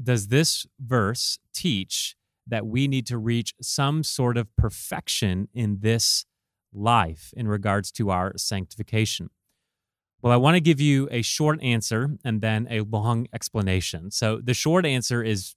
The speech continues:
no, that is not what this verse is teaching. It is not teaching that we reach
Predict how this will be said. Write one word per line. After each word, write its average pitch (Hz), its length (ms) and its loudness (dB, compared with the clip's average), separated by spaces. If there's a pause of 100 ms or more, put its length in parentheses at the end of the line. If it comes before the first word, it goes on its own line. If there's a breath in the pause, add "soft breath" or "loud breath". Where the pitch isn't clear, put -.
(140)
no, 98 460 2
that 107 160 2
is 95 180 0
not 110 340 2
what 117 340 -2
this 110 420 0
verse 98 380 -2
is 98 100 -6
teaching. 90 460 -4
It 85 100 -6
is 92 160 -4
not 135 240 4 (500)
teaching 123 420 2
that 107 180 -2
we 127 280 4
reach 110 560 0